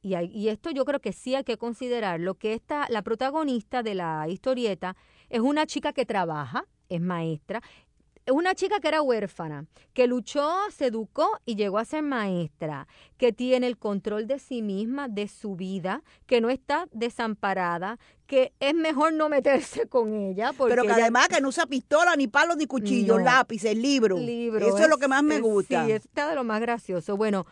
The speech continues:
Speaker 1: muchos espectadores en Pakistán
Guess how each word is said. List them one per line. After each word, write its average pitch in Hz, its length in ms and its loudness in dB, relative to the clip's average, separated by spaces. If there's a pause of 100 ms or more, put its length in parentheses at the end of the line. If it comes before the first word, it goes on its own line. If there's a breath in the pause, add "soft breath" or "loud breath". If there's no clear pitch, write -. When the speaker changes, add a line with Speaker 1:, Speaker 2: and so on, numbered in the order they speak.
(300 soft breath)
Speaker 1:
muchos 320 420 0
espectadores 294 720 0
en 262 120 -2
Pakistán 220 720 -6